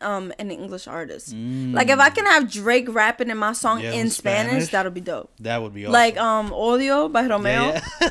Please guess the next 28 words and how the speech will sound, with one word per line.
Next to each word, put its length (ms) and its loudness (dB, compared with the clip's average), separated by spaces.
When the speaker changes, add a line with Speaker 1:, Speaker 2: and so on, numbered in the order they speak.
Speaker 2:
<laughs> 80 0
That's 320 -4
a 60 0
great 420 -8
song, 440 2
man. 300 -4
Yeah. 320 4
It, 200 -2
yeah, 160 4
every 260 2
English 460 0
artist, 320 2
I 60 -2
feel 140 -2
like 140 0
at 120 -4
this 140 -4
point 320 -4
knows 760 -4
that's 240 -2
just 160 -4
a 80 -4
smart 360 -6
business 380 -8
move, 260 -18
right? 180 -2
Speaker 1:
Yeah. 160 2
Speaker 2:
Like, 180 -10